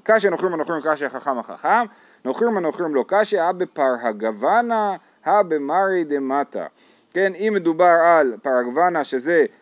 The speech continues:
אה, ה-, ה-, רש"י מסביר, גב-, גבאי המס, אז הוא רוצה לברוח מהם. אבל אם זה מרי דמטה, אם זה הראש העיר, או, או אדם שאחראי על העיר, ואדם רוצה להתקרב אליו, אה, להיות, אה, להתחנף אליו, לא יודע, אז, אז הוא הולך דווקא כן לכיוון של ה-, של הגויים.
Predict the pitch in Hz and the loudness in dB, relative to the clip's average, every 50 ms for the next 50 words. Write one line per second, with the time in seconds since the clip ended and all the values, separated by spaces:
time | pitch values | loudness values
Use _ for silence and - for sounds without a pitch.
0 | _ _ - 120 131 135 135 131 131 131 131 131 131 - - 120 123 123 120 120 | _ _ -6 -2 0 0 2 2 2 2 0 0 -2 -4 -6 -6 -4 -2 -2 -2
1 | 120 123 139 151 156 151 - 151 139 131 123 123 147 156 151 131 123 131 127 120 | -2 -2 0 0 0 -2 -2 -6 -6 -6 -6 -4 -2 -2 -2 0 0 0 2 2
2 | 131 147 123 143 139 147 147 135 147 165 175 165 143 127 113 107 107 117 131 165 | 0 -2 -4 -2 -2 0 0 2 2 4 4 4 4 2 0 0 0 2 2 2
3 | 208 247 233 - - _ _ _ _ _ - 135 151 190 214 208 226 226 220 202 | 2 0 0 -4 -10 _ _ _ _ _ -8 -2 0 0 2 2 2 0 0 2
4 | 165 208 226 226 226 - 180 190 196 185 175 170 147 - _ _ _ _ _ _ | 2 4 6 6 6 4 2 -2 -4 -4 -4 -6 -8 -12 _ _ _ _ _ _
5 | _ - 113 120 135 185 202 196 170 156 165 165 147 160 160 190 208 208 202 180 | _ -8 -6 -2 0 2 4 4 4 2 0 -4 -6 -4 -2 0 0 2 2 0
6 | 185 190 220 233 214 175 175 165 175 175 180 170 160 156 156 175 190 - - 180 | 0 0 0 0 0 0 -2 -4 -4 -4 -2 -2 -2 0 -2 -2 -4 -4 -4 -2
7 | 180 214 247 247 233 202 165 143 139 135 131 127 127 131 123 131 135 135 131 131 | 0 0 2 4 4 4 4 2 0 -2 -2 -4 -4 -6 -6 -6 -4 -4 -2 -2
8 | 127 131 170 185 190 - 190 170 - - 175 190 196 202 196 202 220 254 269 247 | -2 0 0 -2 -2 -2 -2 -4 -4 -4 -4 -2 0 2 4 4 4 4 6 4
9 | 202 170 156 170 175 180 185 180 - 196 202 196 170 139 - _ _ _ - 113 | 4 4 2 2 0 -2 -2 -4 -2 0 0 2 0 -2 -4 _ _ _ -12 -10
10 | 113 110 - - - 160 220 233 220 208 185 170 156 139 123 120 117 113 113 113 | -10 -10 -6 -4 0 0 2 2 4 4 4 6 4 4 2 0 -2 -2 -2 -4
11 | 107 120 120 113 - - 123 120 117 117 113 117 - - 135 151 220 247 - - | -4 -6 -8 -8 -8 -8 -6 -6 -6 -6 -6 -8 -8 -8 -6 -2 -2 -2 -2 -2
12 | 208 180 160 143 135 160 208 220 208 214 208 196 170 160 143 - - 170 185 196 | -2 -2 -2 -4 -4 -4 -6 -6 -4 -2 -2 -2 -2 -4 -6 -8 -4 -2 0 0
13 | 185 170 185 175 170 170 160 160 180 175 160 175 190 170 - - 160 - 196 220 | 0 -2 -4 -6 -6 -4 -4 -4 -4 -4 -4 -4 -4 -2 -2 -4 -4 -2 -2 0
14 | 220 208 165 - 170 151 160 160 147 - 156 143 143 139 135 135 135 135 131 - | 0 0 0 0 -2 -4 -6 -6 -6 -6 -6 -4 -2 -2 -2 -2 -4 -4 -6 -6
15 | 151 147 139 135 131 127 127 123 110 95 85 | -6 -4 -4 -4 -4 -2 -2 0 0 -2 -4